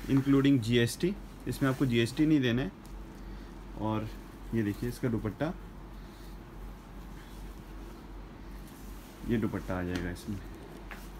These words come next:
ये देखिए,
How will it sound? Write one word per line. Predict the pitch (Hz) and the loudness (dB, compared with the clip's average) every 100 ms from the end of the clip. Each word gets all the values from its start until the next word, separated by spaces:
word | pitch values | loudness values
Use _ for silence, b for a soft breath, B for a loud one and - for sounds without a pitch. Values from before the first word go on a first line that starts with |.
| - - - - - - - - - - - - - - - - - - | -12 -12 -12 -12 -12 -12 -12 -12 -12 -12 -12 -12 -12 -12 -12 -12 -14 -6
ये | 107 | -2
देखिए, | 98 - - | -2 -2 -8